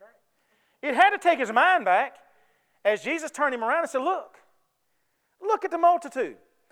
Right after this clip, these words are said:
He said, "Son, I had you out there and you had to call another boat over to help you because the nets were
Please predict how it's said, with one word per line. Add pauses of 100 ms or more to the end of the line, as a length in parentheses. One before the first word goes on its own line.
He
said,
"Son,
I
had
you
out
there (360)
and
you
had
to
call
another
boat
over (240)
to
help
you (720)
because
the
nets (260)
were